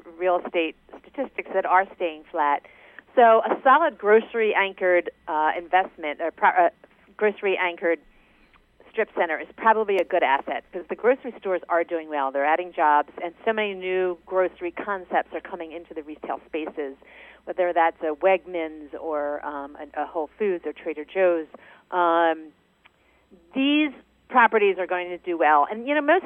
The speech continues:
strip centers are, uh, the inventory there is generally the type of retail that people need in a pinch. Pizza parlors, hardware stores, nail salons. These are not going to lose business to e-commerce like Macy's has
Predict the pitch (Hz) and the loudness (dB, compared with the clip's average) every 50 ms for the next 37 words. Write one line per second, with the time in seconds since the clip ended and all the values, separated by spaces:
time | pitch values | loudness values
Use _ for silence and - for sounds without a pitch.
0 | - - - 262 - - - 233 214 202 190 - - 190 190 196 202 202 202 214 | -4 -4 -2 -2 -2 -2 -2 -2 -2 -2 -2 -2 2 4 6 8 8 8 8 6
1 | 214 190 _ _ _ _ _ _ _ _ _ _ _ _ _ _ _ _ - - | 4 2 _ _ _ _ _ _ _ _ _ _ _ _ _ _ _ _ -18 -18
2 | - _ - - _ _ - 202 180 170 170 170 208 202 196 233 233 240 233 220 | -18 _ -20 -20 _ _ 2 4 4 4 4 2 0 -2 -2 -2 -4 -6 -6 -6
3 | - 233 220 196 185 185 180 175 165 165 170 - - 180 180 - _ - - 226 | -2 -2 0 0 2 2 4 6 6 6 4 2 0 -6 -12 -12 _ 0 0 2
4 | 233 240 247 247 240 233 220 226 202 208 - - 247 285 302 269 214 247 254 - | 2 0 -2 -4 -2 -2 -2 0 -2 -2 -2 0 0 0 -2 -2 -4 -6 -8 -6
5 | 277 247 214 202 190 - - 240 - 214 202 190 185 180 180 180 180 180 - - | -4 -2 -2 -2 -2 -6 -6 -12 -10 -10 -8 -8 -8 -8 -8 -8 -10 -10 -14 -12
6 | - 254 196 - _ _ _ _ - _ _ _ _ _ _ _ - - 254 240 | -12 -12 -12 -12 _ _ _ _ -20 _ _ _ _ _ _ _ -16 -12 -12 -12
7 | - - - - - 208 196 180 175 170 165 160 160 156 - - - 214 226 214 | -12 -14 -8 -2 2 2 4 4 4 2 0 0 -2 -4 -6 -2 2 2 2 2
8 | 202 202 180 170 - _ - 180 165 165 160 156 151 147 - 190 190 196 196 190 | 2 0 -2 -2 -4 _ -10 -6 -6 -4 -4 -6 -6 -8 -6 -4 -2 -2 -4 -4
9 | - 196 180 170 165 156 156 151 147 147 151 - _ _ - - - _ _ _ | -6 -10 -8 -6 -6 -6 -6 -8 -10 -12 -16 -20 _ _ -20 -20 -20 _ _ _
10 | _ - 262 285 320 330 - - 240 226 220 214 214 202 208 214 - 226 208 196 | _ -8 -4 -2 -2 -2 -2 -2 -4 -2 0 2 4 4 4 2 0 -4 -6 -6
11 | 190 - 208 190 190 180 - - 190 190 180 196 180 165 156 156 156 - _ _ | -8 -10 -10 -10 -10 -10 -8 -6 -6 -6 -6 -6 -6 -4 -4 -4 -4 -6 _ _
12 | _ _ - - 208 - 202 196 - - 220 214 196 160 131 131 131 - _ _ | _ _ -10 -10 -10 -10 -10 -12 -8 -4 -2 -2 -2 -2 -4 -6 -6 -10 _ _
13 | - 175 175 170 160 165 - - - - - _ _ _ - 165 180 190 202 - | -4 0 2 2 2 0 -4 -8 -16 -18 -18 _ _ _ -12 -10 -8 -8 -8 -8
14 | - 190 170 - 139 - 156 147 139 139 139 135 | -10 -8 -6 -6 -4 -4 -2 -4 -4 -4 -6 -8